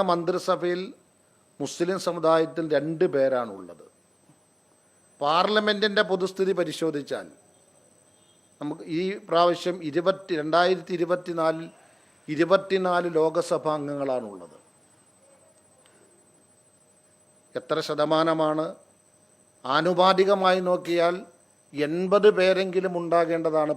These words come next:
പാർലമെൻറ്റിൽ. നമ്മുടെ ഒരു പ്രാതിനിധ്യ ജനാധിപത്യം അനുസരിച്ച് എൺപത് പേർക്ക് പ്രാതിനിധ്യം ഉണ്ടാകേണ്ട ലോകസഭയിൽ ഇരുപത്തിനാല് പേരാണുള്ളത്.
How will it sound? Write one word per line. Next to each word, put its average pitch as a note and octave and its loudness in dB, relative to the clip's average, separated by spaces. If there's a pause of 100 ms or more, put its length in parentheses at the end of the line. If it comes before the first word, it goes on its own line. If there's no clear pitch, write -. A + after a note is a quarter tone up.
പാർലമെൻറ്റിൽ. A#2+ -8 (880)
നമ്മുടെ C#3 -6
ഒരു E3 -2 (200)
പ്രാതിനിധ്യ D#3 -2 (580)
ജനാധിപത്യം D#3+ 0
അനുസരിച്ച് D3+ -8 (140)
എൺപത് E3+ -2 (100)
പേർക്ക് F3 0
പ്രാതിനിധ്യം D#3 -4
ഉണ്ടാകേണ്ട C#3+ -6 (640)
ലോകസഭയിൽ D3+ 0
ഇരുപത്തിനാല് D#3+ -2
പേരാണുള്ളത്. A2 -6